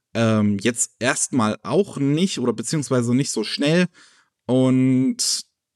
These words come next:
das, ja, also die, die, die Leute bei Kase tun mir ein bisschen leid, dass sie sich da wohl mit, mit Toei oder wer auch immer letztlich für diese Probleme verantwortlich ist, so rumschlagen müssen.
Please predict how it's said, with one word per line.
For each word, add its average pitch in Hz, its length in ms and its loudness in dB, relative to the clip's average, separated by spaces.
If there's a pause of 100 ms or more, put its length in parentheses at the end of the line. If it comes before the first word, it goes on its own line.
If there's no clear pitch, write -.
das, - 380 -2 (1700)
ja, 104 280 2 (420)
also 123 280 2
die, 123 360 2
die, 120 400 2
die 120 100 -6
Leute 180 200 2
bei 165 100 -2
Kase 143 340 -2
tun 160 180 -2
mir 147 100 2
ein 139 80 0
bisschen 143 280 -2
leid, 123 220 2
dass 117 120 -4
sie 110 80 -4
sich 117 140 -2
da 113 280 0
wohl 110 240 2
mit, 110 320 -2
mit 113 140 0
Toei 120 260 0
oder 110 180 2
wer 110 120 2
auch 113 100 -6
immer 127 220 0
letztlich 113 520 -2 (340)
für - 160 -4
diese 107 220 -4
Probleme 113 500 -2
verantwortlich 107 720 -6
ist, 107 220 -4
so 110 80 -4
rumschlagen 98 640 -4
müssen. 123 420 -2